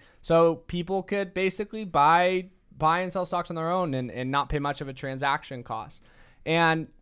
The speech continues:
that was how these brokerage firms made money. They made money in other ways, selling products, um, selling trades, also make money on the cash that you hold there.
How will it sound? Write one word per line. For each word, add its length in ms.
that 200
was 120
how 120
these 140
brokerage 360
firms 540
made 160
money. 280
They 120
made 160
money 200
in 60
other 240
ways, 300
selling 400
products, 840
um, 380
selling 340
trades, 520
also 480
make 240
money 240
on 100
the 80
cash 300
that 120
you 100
hold 300
there. 280